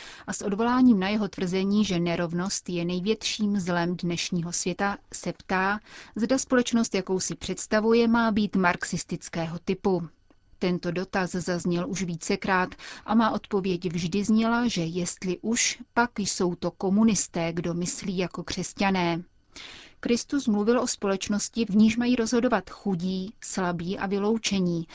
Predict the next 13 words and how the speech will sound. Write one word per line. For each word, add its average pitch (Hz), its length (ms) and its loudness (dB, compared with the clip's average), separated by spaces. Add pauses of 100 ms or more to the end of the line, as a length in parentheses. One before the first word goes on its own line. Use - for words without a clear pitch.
(260)
nikoli 190 440 4
demagogové, 180 920 0
barabášové, 175 1120 -2 (260)
ale 190 360 2
lid, 196 360 0 (400)
chudí, 240 580 2
kteří 254 400 2
věří 196 360 0
v - 100 -10
transcendentního 175 1000 -4
Boha, 196 420 0 (160)
či 202 180 0
ne. 170 200 -2